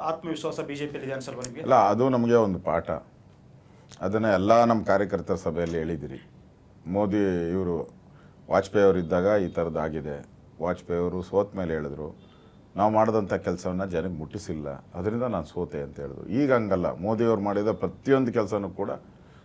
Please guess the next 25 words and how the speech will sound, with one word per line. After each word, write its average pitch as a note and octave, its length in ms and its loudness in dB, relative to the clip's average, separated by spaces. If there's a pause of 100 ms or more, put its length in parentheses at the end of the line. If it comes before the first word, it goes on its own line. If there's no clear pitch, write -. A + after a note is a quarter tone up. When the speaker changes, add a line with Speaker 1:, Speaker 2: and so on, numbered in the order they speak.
(120)
Speaker 2:
ಹತ್ತತ್ತು A#2+ 360 4
ಬಾರಿ A2 320 6
ಪ್ರತಿ G2 560 0
ಮನೆಗೂ A2+ 360 0
ರೀಚ್ G2+ 260 -2
ಆಗುವಂಥ E2+ 440 0
ವ್ಯವಸ್ಥೆನ E2 520 -6
ನಾವು F#2 200 -6
ಮಾಡಿದಿರಿ. C#2 460 -6 (600)
ಅದಕ್ಕೆ C#3+ 320 -2
ಜನ G#2 300 0 (840)
ಈಗ C3 160 0
ಮೋದಿ B2 540 4
ಬಿಟ್ರೆ C3 360 4
ಬೇರೆ G#2+ 240 6
ಆಲ್ಟರ್ನೇಟಿವ್ G#2+ 640 2
ಲೀಡರ್ G2+ 480 -2
ದೇಶದಲ್ಲಿ F2+ 460 -4
ಇಲ್ಲ. E2 480 0 (480)
ಮೋದಿಯವರು C3 420 6
ಮಾಡಿರೋ G#2+ 380 2
ಸಾಧನೆ, G2 640 2
ಕೆಲಸ F#2 440 -4 (420)
ಇದೆಲ್ಲ F2 360 -2
ಕೂಡ A2 240 -4